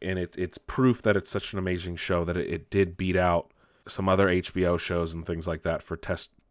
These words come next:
for Best Television Drama Series. Um, but the thing I loved about the Golden Globes is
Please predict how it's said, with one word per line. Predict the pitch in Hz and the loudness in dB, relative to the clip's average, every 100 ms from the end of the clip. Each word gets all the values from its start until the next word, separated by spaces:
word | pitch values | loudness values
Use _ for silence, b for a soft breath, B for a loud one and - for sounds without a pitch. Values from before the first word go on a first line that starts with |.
| - | -14
for | - 92 | -4 -2
Best | 90 95 - - | 2 2 2 -6
Television | - 98 90 87 85 | 0 0 0 -2 -6
Drama | 80 87 85 82 78 80 - | -4 -2 0 -2 -6 -10 -16
Series. | - 85 76 - - - | -10 -8 -6 -10 -16 -4
Um, | 92 85 87 | 0 0 0
but | 95 101 - _ - | 6 6 6 _ -2
the | 104 | 0
thing | 101 165 | 4 6
I | 156 | 8
loved | 104 98 98 | 8 8 8
about | 98 90 | 6 4
the | 90 | 2
Golden | 87 87 87 | 0 0 -2
Globes | 90 87 85 82 | 0 0 0 -4
is | 85 82 - | -6 -6 -10